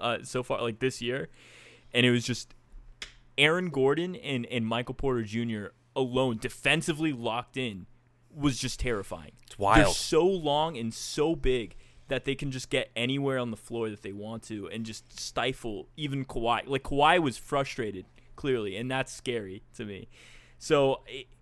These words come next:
Speaker 1: one thing is, obviously, you still have those two guys in this run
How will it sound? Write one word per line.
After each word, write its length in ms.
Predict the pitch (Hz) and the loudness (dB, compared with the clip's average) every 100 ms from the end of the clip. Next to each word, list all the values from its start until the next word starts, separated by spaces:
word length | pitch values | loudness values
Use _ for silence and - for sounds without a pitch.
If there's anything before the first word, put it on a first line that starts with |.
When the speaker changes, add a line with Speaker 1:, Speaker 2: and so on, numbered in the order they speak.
| - | -20
Speaker 1:
one 360 | 185 143 175 202 | -14 0 2 2
thing 220 | 196 170 | 0 -2
is, 420 | 135 113 - - - | -2 -2 -6 -12 -4
obviously, 440 | 131 160 160 160 151 | 2 2 2 -6 -6
you 60 | 131 | -8
still 280 | - 147 135 | -4 -2 0
have 260 | 139 120 | -2 0
those 240 | 120 117 - | 0 0 -2
two 160 | 117 | -6
guys 540 | 110 117 107 104 107 - | -2 0 0 -2 -6 -6
in 200 | 117 110 | -4 -4
this 220 | 101 - | -4 -2
run 360 | 120 101 95 | -2 -2 -6